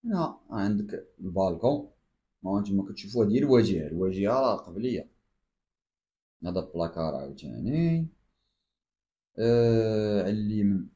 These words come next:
غالباً عنده شي طواليت، فوالا ها هو الطواليت. اي ها هو، ها هو الدوش. الدار مصلوحه مزيان، ما عندك ما تصلح، وقريبه لجميع المرافق، جميع المرافق قراب لك من هنا.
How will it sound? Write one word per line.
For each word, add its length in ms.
غالباً 240
عنده 180
شي 140
طواليت، 640
فوالا 240
ها 100
هو 260
الطواليت. 640
اي 340
ها 100
هو، 540
ها 40
هو 160
الدوش. 380
الدار 260
مصلوحه 440
مزيان، 560
ما 120
عندك 300
ما 120
تصلح، 500
وقريبه 640
لجميع 380
المرافق، 500
جميع 280
المرافق 440
قراب 240
لك 140
من 180
هنا. 340